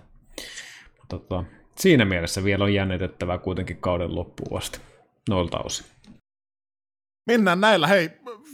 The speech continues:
Speaker 2: vielä jäi kysymättä, kuka oli sun mielestä United States Grand Prixn driver of the day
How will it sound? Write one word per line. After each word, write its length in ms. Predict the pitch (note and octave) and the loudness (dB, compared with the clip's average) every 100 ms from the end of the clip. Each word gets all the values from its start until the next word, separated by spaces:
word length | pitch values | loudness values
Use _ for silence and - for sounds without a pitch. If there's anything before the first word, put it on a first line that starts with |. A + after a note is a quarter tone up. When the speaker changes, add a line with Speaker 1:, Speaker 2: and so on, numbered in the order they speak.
| G#3+ | -4
Speaker 2:
vielä 240 | A#3+ A3 G3 | 4 6 6
jäi 200 | G3 G3 | 6 4
kysymättä, 560 | - - F3+ C#3+ D#3 | 2 2 2 0 -4
kuka 240 | G#3+ G#3 G3+ | -8 2 2
oli 100 | F#3 | 4
sun 220 | F3+ F3 | 2 0
mielestä 300 | E3 D#3 F3 | 0 -2 0
United 440 | F3 F3 E3 D3+ | 0 2 0 0
States 400 | - - D#3+ D3 | -2 2 2 0
Grand 300 | - E3 D3+ | -2 -2 0
Prixn 380 | C3 E3 C#3+ G#2+ F#2 - G2 G#2 F2+ | -2 -2 0 -4 -6 -6 -8 -8 -6
driver 380 | A#2 D#3 E3 E3+ | 0 0 2 4
of 280 | E3 D#3 - | 4 2 -2
the 100 | D3+ | 0
day 320 | F3 D#3 B2+ | 2 2 0